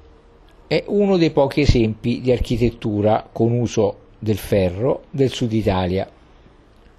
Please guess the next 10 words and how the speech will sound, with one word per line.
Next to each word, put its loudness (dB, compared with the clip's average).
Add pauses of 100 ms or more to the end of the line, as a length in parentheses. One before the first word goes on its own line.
(220)
assieme 4
alla 4
Galleria 2 (140)
Umberto 0
primo -2
di -2
Napoli, -4 (1160)
che, 0
guarda 2
caso, 0